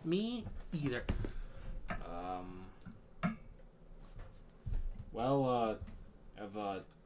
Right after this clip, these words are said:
Speaker 2: Chili Marty sixty-nine on, on Twitter. The Real Chill Mart on Instagram. Chill Mart Podcast on YouTube. And Chill Mart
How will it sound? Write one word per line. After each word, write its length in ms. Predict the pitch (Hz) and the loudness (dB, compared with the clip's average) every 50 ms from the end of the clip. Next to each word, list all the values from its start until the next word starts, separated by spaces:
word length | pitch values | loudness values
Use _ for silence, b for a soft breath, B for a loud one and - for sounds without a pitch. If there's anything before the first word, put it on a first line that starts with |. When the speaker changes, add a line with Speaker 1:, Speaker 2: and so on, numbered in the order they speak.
| - - - - | -20 -18 -14 -6
Speaker 2:
Chili 440 | - - - - - 160 147 143 135 123 | -2 2 2 4 6 6 8 8 8 8
Marty 400 | 123 127 127 135 139 151 156 147 | 8 8 8 8 6 6 4 2
sixty-nine 840 | - - - 135 123 - - - 120 117 107 110 107 107 113 117 113 | 2 0 0 0 0 -2 -2 -2 -2 0 2 2 2 2 4 2 2
on, 220 | 104 98 92 90 87 - - - - | 0 0 -2 -4 -6 -10 -12 -12 -10
on 140 | 92 90 90 - | -10 -10 -10 -12
Twitter. 460 | - - - 104 98 110 117 127 131 B B B B - B B B B B B B B B B B B - - - | -10 -6 -4 -2 0 2 2 2 0 B B B B -14 B B B B B B B B B B B B -6 -4 -4
The 80 | 113 | -2
Real 260 | 107 117 120 123 113 110 | 2 6 6 6 6 6
Chill 300 | - - - 127 120 117 | 2 2 2 4 4 4
Mart 220 | 113 110 107 104 | 4 2 2 0
on 140 | 104 101 - - - | -2 -4 -4 -4 -4
Instagram. 680 | 113 113 - - - 110 - 117 117 120 123 135 131 | -4 -4 -4 -4 -6 -8 -4 -4 -4 -2 -2 -4 -4
Chill 180 | - - - 120 | -4 0 0 0
Mart 220 | 110 110 110 - - | 0 0 -2 -6 -4
Podcast 680 | - 110 104 101 101 - - 110 104 101 - - - | 0 2 2 2 0 -2 -4 -2 -2 -2 -4 -4 -6
on 140 | 104 98 95 | -6 -4 -4
YouTube. 440 | 92 92 98 101 113 110 107 101 95 | -4 -4 -4 -4 -2 -2 -2 -2 -4
And 180 | 87 85 82 - | -6 -8 -8 -8
Chill 240 | - - - 113 | -8 -4 -4 -4
Mart 280 | 107 104 104 101 98 | -4 -2 -4 -4 -4